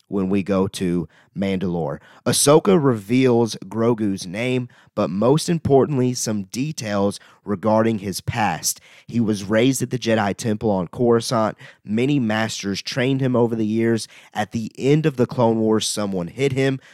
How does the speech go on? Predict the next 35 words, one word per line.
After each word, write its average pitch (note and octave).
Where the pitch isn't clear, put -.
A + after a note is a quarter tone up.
but -
then A2+
Grogu's A2+
memory G#2
became G2
dark G2
after F#2
that. F#2
I B2+
have A#2+
zero A#2
doubt G2
that G2
we A2
will G2+
get C3+
some A#2+
answers A#2+
to G#2
these G#2
background G#2+
teases B2+
in G2
season G2+
three, C3
and G#2
I G#2
believe A2+
the C3
trailers A2+
have G2+
already G#2+
teased G#2+
this G2+
possibility A2+